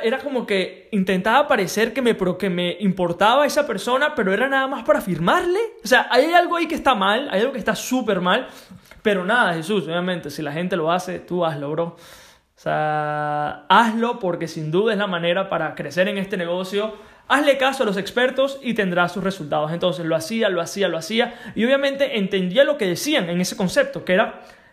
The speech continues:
es un juego de números, porque había hablado con cien personas y las cien personas me habían dicho que no, directamente. O sea, cien personas, ¡pum!, que no. Entonces, ¡wow! ¿Con cuántas personas realmente tengo que hablar para firmar a una persona?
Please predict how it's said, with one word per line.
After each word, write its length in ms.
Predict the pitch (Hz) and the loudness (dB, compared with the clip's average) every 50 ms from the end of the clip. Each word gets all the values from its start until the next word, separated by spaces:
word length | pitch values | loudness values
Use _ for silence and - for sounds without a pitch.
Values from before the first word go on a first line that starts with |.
| _ _ _ _ | _ _ _ _
es 100 | 214 190 | 0 2
un 160 | 214 254 233 | 2 2 2
juego 220 | 240 262 254 254 240 | 4 4 6 6 4
de 100 | 196 196 | 2 0
números, 380 | 247 285 233 170 151 160 - | 0 -2 -2 -4 -4 -6 -10
porque 720 | - - 202 185 170 - - 190 - - - - - _ _ _ _ _ _ _ _ _ _ _ _ - | -6 -2 0 0 0 0 -2 -4 -4 -6 -10 -20 -20 _ _ _ _ _ _ _ _ _ _ _ _ -4
había 200 | 208 202 233 254 | 0 2 2 2
hablado 320 | 262 269 262 262 269 269 | 2 2 2 2 2 0
con 180 | - 220 196 170 | 0 -2 -2 -2
cien 240 | - 233 240 240 240 | 0 -2 -2 0 0
personas 500 | 247 233 247 254 247 254 262 254 - - - - - - | -2 0 0 2 2 2 0 -2 -4 -10 -18 -20 -16 -4
y 80 | - 190 | 0 0
las 160 | 185 175 170 | 0 0 0
cien 160 | - 233 233 | 0 -2 -2
personas 260 | 226 226 - 233 247 226 | -2 -2 -2 -2 0 0
me 80 | 190 | 0
habían 180 | 180 196 214 214 | 0 0 0 0
dicho 220 | 226 - - 226 | -2 -4 -4 -6
que 80 | - 165 | -2 0
no, 220 | 185 190 160 127 - | 0 0 0 -2 -2
directamente. 520 | 170 180 196 190 190 226 202 180 170 - | -2 0 0 0 0 0 -2 -2 -2 -4
O 20 | - | -4
sea, 120 | 175 156 | -6 -4
cien 200 | - - 214 214 | -2 0 0 2
personas, 380 | 233 247 233 269 262 262 226 - | 2 0 2 2 0 0 0 -2
¡pum!, 320 | - - 381 330 247 185 - - - - - _ _ _ _ | 0 2 2 2 2 0 -2 -6 -14 -20 -20 _ _ _ _
que 120 | - 254 269 | 2 4 4
no. 240 | 294 233 151 - - - - - _ _ _ _ _ | 4 2 0 -2 -8 -16 -20 -20 _ _ _ _ _
Entonces, 560 | - 190 175 214 208 185 202 190 165 143 - - - - _ _ _ _ _ _ _ _ - | -4 -2 2 2 2 4 2 2 0 -2 -6 -12 -20 -20 _ _ _ _ _ _ _ _ -10
¡wow! 600 | 175 160 180 196 175 156 143 127 - - - - _ _ _ _ _ _ _ _ | -4 2 2 4 4 2 0 -2 -8 -14 -20 -20 _ _ _ _ _ _ _ _
¿Con 140 | - 196 185 | 0 0 2
cuántas 340 | 165 214 240 262 294 330 320 | 2 2 2 4 4 2 2
personas 400 | 277 226 - 233 240 277 285 277 | 2 2 2 2 2 2 2 2
realmente 460 | 269 262 262 269 277 277 269 285 277 | 2 2 2 2 0 0 0 0 -2
tengo 420 | 277 277 277 277 285 277 294 294 285 | 0 2 0 0 2 0 -4 -4 0
que 80 | 254 | 2
hablar 400 | 196 170 170 175 180 185 214 226 | 2 2 4 4 4 4 2 2
para 180 | - 254 240 185 | 0 0 -2 -2
firmar 520 | - 170 151 151 170 180 196 214 - - - | -2 -4 -4 0 2 2 2 2 -2 -2 -2
a 140 | 190 180 170 | 0 2 2
una 340 | 170 196 233 254 254 240 185 | 2 2 2 2 2 0 0
persona? 600 | 175 151 143 - 185 214 233 269 277 277 - | 0 -4 -2 0 0 2 2 2 0 -2 -4